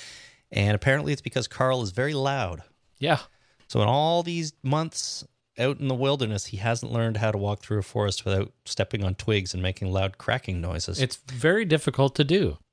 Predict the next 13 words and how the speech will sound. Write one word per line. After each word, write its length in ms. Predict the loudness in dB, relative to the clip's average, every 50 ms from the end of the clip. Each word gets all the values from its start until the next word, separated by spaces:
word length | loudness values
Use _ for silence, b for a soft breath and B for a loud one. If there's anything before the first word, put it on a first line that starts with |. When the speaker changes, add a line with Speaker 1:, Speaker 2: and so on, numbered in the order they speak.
| _ _ _ _ _ _ _ _ _ _ _ -10
Speaker 1:
Sure, 280 | -4 0 2 2 2 2
but 120 | 2 2
Speaker 2:
You 40 | 4
Speaker 1:
when 40 | 4
Speaker 2:
have 60 | 4 4
Speaker 1:
you 40 |
have 80 | 4 4
Speaker 2:
to 60 | 4
Speaker 1:
Daryl 60 | 6 6 6
Speaker 2:
ghost 80 | 6 6
Speaker 1:
Dixon 180 | 4 2 2 2
Speaker 2:
walk. 80 | 2 0
Speaker 1:
around, 260 | -2 -4 -4 -6 -8